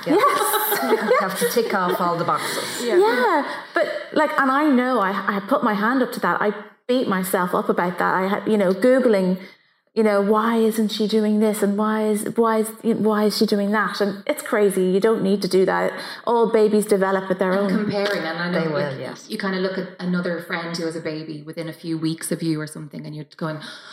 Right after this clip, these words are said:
Speaker 4: "But their baby is thirteen and a half days older and they can do this. What's
Speaker 2: Yes.
Speaker 4: wrong with her?"
Speaker 2: Oh, I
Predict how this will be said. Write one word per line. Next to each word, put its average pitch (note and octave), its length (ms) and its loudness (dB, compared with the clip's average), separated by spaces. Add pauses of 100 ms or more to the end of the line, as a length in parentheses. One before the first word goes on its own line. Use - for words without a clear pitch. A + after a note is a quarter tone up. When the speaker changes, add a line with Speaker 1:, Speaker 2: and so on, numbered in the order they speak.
(200)
Speaker 4:
"But A3 120 -8 (200)
their G#3+ 160 -6
baby G#3 380 0
is F3+ 140 -6 (580)
thirteen B3 400 0
and G3 100 -2
a F3+ 40 -2 (100)
half - 240 0
days A3+ 240 0
older G#3 400 2
and F#3 120 2
they A#3+ 160 4
can A#3 140 2
do G#3+ 160 2
this. G#3 540 0 (380)
What's A#3+ 180 2
Speaker 2:
Yes. A#3+ 200 2
Speaker 4:
wrong C4 160 4
with - 140 4
her?" G#3 500 2 (280)
Speaker 2:
Oh, C#4 400 2
I C#4 100 0